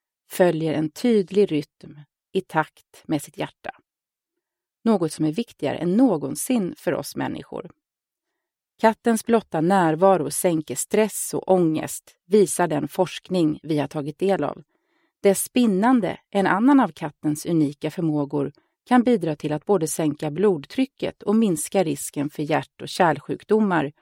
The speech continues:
hos både katt och människa. På senare tid har det gjorts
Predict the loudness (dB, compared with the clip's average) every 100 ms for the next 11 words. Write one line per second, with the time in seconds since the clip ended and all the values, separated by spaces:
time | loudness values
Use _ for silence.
0 | _ _ _ -4 0 -2 -2 -2 -2 -2
1 | -8 -4 0 0 -2 -8 -14 _ _ _
2 | _ _ _ _ _ _ -6 0 2 2
3 | 2 2 0 -6 -6 _ _ 0 2 0
4 | -4 -8 -12